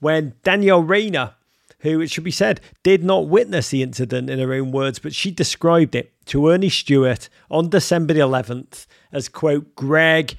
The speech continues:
beat the living shit out of her in a back alleyway." And Stewart,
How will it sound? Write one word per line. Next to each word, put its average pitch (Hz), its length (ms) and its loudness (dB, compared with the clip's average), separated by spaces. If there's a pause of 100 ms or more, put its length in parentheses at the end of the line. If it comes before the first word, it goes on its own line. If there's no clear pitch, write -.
(200)
beat 139 220 -4
the 131 120 -4
living 156 460 0
shit 160 380 -2
out 127 280 0
of 123 120 0
her 135 200 2
in 131 120 0
a 123 80 -4
back 151 360 -2
alleyway." 123 580 -4 (760)
And 120 100 -12
Stewart, 160 500 0